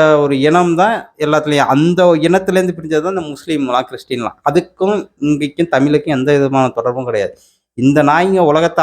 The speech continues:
ஆளணுங்கிறதுக்காண்டி எல்லாத்துலேயும் ஸ்பிரிட் ஆகி கலந்து குடி கெடுத்துக்கிட்டு இருக்கக்கூடிய கூட்டம். அதுல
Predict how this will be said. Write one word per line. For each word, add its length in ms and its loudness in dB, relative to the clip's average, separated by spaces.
ஆளணுங்கிறதுக்காண்டி 680 -2
எல்லாத்துலேயும் 360 -2
ஸ்பிரிட் 320 -6
ஆகி 140 2
கலந்து 300 -2
குடி 260 -2
கெடுத்துக்கிட்டு 440 -4
இருக்கக்கூடிய 560 0
கூட்டம். 320 -10
அதுல 260 4